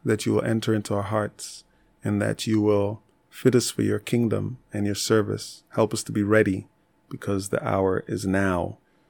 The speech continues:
Help us to proclaim these messages so others can also be ready. In Jesus' name, amen.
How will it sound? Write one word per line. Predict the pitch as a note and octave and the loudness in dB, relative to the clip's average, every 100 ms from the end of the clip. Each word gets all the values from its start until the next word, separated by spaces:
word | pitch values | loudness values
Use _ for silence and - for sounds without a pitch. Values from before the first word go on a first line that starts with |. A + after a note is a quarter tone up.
| _ | _
Help | G2 F#2+ | -2 0
us | F#2+ - | -2 -4
to | - F#2+ | -4 -4
proclaim | F#2 - - - D3+ C#3 | -2 -4 -2 4 8 8
these | G#2+ F#2 | 6 2
messages | F2+ F#2 F2 F2 F2 - | 0 0 -2 -4 -4 -2
so | G2 | -4
others | - G2+ F#2+ F2+ | 0 0 0 -2
can | - F#2 | -6 -4
also | - G2+ - F#2 | 0 0 -2 -4
be | F2+ | -4
ready. | F2 F2+ - - _ _ _ _ - | -4 -4 -6 -10 _ _ _ _ -6
In | F2 E2 | -4 0
Jesus' | G#2+ G#2+ G2+ - | 0 0 -2 -2
name, | E2+ D#2 D#2+ - _ _ - | -4 -6 -8 -16 _ _ -6
amen. | - - - | -4 -4 -8